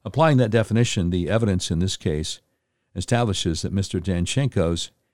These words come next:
answer was literally true because the government failed to introduce any evidence that Mister Danchenko verbally communicated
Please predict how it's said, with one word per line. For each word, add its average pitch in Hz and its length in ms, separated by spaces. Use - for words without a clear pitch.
answer 110 340
was 85 160
literally 95 420
true 165 440
because 107 300
the 98 40
government 113 380
failed 110 300
to 87 220
introduce 95 580
any 87 280
evidence 95 420
that - 100
Mister 87 240
Danchenko 82 680
verbally 87 360
communicated 98 680